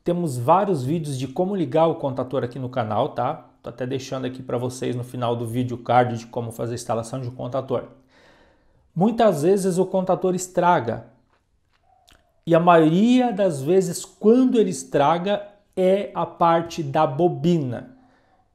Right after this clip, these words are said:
Eu tenho aqui uma bobina, tá? Isso aqui é uma bobina de um contator maior. Ela fica dentro desse contator. Eu vou desmontar pra vocês verem. Esses contadores, vocês vão perceber que eles têm,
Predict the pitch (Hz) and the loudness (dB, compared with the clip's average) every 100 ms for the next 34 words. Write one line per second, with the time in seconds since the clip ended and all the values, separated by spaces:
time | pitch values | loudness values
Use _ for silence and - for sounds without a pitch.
0 | _ _ _ _ _ 185 190 226 226 233 | _ _ _ _ _ -2 4 4 4 2
1 | 226 196 180 165 196 214 - 156 185 - | 2 2 2 0 -2 -4 -2 -2 -2 -8
2 | _ _ _ _ _ _ _ - 151 147 | _ _ _ _ _ _ _ -10 -8 0
3 | 160 151 143 156 165 143 143 151 135 131 | 0 2 2 0 0 -4 -4 -4 -4 -2
4 | 135 127 113 117 147 160 160 - 175 147 | -2 -2 0 0 0 -2 -4 -4 -2 -2
5 | 127 165 202 202 180 190 190 - 180 185 | 0 0 0 -4 -2 -2 -4 -10 -6 -6
6 | 180 143 131 147 156 156 143 156 160 147 | -2 -2 0 -2 -2 -4 -4 -4 -4 -6
7 | - 156 127 113 110 - - - _ _ | -6 -6 -2 -2 -2 -10 -20 -20 _ _
8 | _ _ - 131 147 - 156 151 160 170 | _ _ -14 -10 -8 -6 -2 -2 0 -2
9 | 151 156 170 156 165 165 170 147 156 156 | -2 -2 -2 -2 -2 -4 -4 -4 -4 -2
10 | 151 139 165 151 135 120 | -2 -2 -4 -4 -4 -8